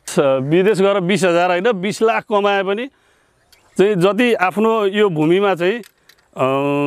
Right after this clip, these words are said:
जति चाहिँ आफूलाई गर्व हुन्छ नि हृदयमा, त्यो खुसी कहिल्यै मिल्दैन सर। पैसै सबै कुरो ठुलो कुरो होइन। अब मेरै साथीभाइ, मेरै आफन्तहरू धेरैजना विदेश हुनुहुन्छ होइन। अब उहाँहरूले गरेको प्रगति,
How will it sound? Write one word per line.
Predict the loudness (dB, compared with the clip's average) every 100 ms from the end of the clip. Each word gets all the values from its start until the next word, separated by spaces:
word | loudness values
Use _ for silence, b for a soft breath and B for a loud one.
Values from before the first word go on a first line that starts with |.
| 0 0
जति | 0 0
चाहिँ | -2 -2
आफूलाई | -2 -2
गर्व | 0 -2 -2
हुन्छ | -2 -2
नि | -4 -2 -4 -8 _ _ -4
हृदयमा, | 0 2 0 0 -4 -10 _ _ -2
त्यो | -2
खुसी | 0 -2 0 0
कहिल्यै | 0 0 0
मिल्दैन | 0 0 -2
सर। | -4 -4
पैसै | -2 -2 -2
सबै | -2 -2 -2
कुरो | -2 -2
ठुलो | -2 -4
कुरो | 0 -2
होइन। | -2 -4 -6 B B -4
अब | 0
मेरै | 2 0
साथीभाइ, | 0 -2 0 0 0
मेरै | 0 -2
आफन्तहरू | -4 -6 -4 -4 -4
धेरैजना | -4 -2 0 -2
विदेश | -2 -4 -4
हुनुहुन्छ | -4 -4 -2 -4 b b -4
होइन। | -2 -2
अब | -6 -18 -20 -4
उहाँहरूले | 0 0 0 0 0
गरेको | 0 0 0 0 -2 -2
प्रगति, | -2 0 -2 -2 -2 -2